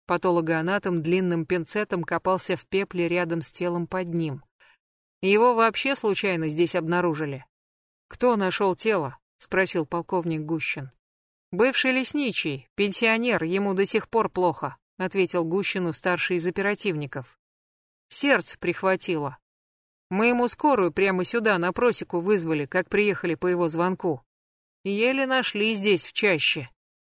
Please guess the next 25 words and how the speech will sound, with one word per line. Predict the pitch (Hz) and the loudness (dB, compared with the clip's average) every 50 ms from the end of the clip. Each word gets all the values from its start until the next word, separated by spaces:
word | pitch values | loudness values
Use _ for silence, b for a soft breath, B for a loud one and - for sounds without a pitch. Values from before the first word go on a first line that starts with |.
| _ _ | _ _
Старик | - - - 196 202 220 240 240 - - | -8 -2 0 2 2 2 2 0 -2 -2
перепугался | 233 226 240 - 233 226 202 208 214 220 208 - 233 | -2 -2 0 2 2 2 4 4 2 2 2 -2 -2
насмерть. | 208 196 190 196 190 - 190 170 156 131 - - - _ _ _ _ _ _ _ _ _ _ _ | -2 0 0 0 -2 -2 -2 -4 -4 -6 -8 -16 -18 _ _ _ _ _ _ _ _ _ _ _
Сказал | - - - 226 233 233 269 277 269 240 | -10 -2 0 2 2 4 4 4 4 4
нам, | 226 220 208 190 | 2 2 0 0
что | - - 233 220 | 0 0 0 0
в | 196 | 2
лес | 196 226 247 247 - - | 2 2 2 2 2 -2
мало | 202 214 240 262 254 202 | 0 0 0 0 0 -2
кто | - - - 180 | -2 -2 -2 -2
ходит. | - - 190 180 160 147 147 135 - - - _ _ _ _ - | -2 0 0 0 0 0 -2 -6 -10 -14 -20 _ _ _ _ 0
Во-первых, | 190 202 208 190 - 269 262 240 214 202 165 - - - | 2 2 2 4 2 2 2 2 2 0 -2 -4 -8 -2
природное | - 196 202 208 220 247 208 202 196 180 165 | 0 2 4 4 4 2 2 2 2 2 2
болото | 151 170 165 160 185 214 - 233 208 | 4 2 2 4 2 0 0 -2 -2
торфяное. | - 208 202 - - 214 202 190 196 196 185 180 175 165 B B B B B B _ _ - | 0 -2 -2 0 0 0 2 2 2 4 2 2 0 -2 B B B B B B _ _ -2
Во-вторых, | 196 208 220 208 - 226 208 208 220 247 240 - - | 2 2 2 4 4 4 4 6 4 4 2 0 -4
здесь | 190 175 196 220 214 - | 0 2 2 2 4 2
на | 220 214 | 0 0
протяжении | 185 202 202 - 208 202 185 208 214 214 202 196 | 0 0 0 0 0 2 2 2 2 2 2 0
почти | 190 - 202 196 - - - 226 220 | 0 0 0 0 0 -2 -2 -4 -2
пяти | - 214 190 - 208 208 | -2 -4 -2 0 0 2
лет | 214 240 240 214 - | 2 2 2 0 0
стоит | - - 180 185 196 202 - - | 0 2 2 2 2 2 0 0
табор | 233 233 208 165 147 - | 2 2 2 0 -4 -6
цыганский, | - - 190 190 190 185 160 143 - - - 135 131 - | -4 -2 -2 0 0 0 -2 -2 -6 -8 -12 -14 -14 -16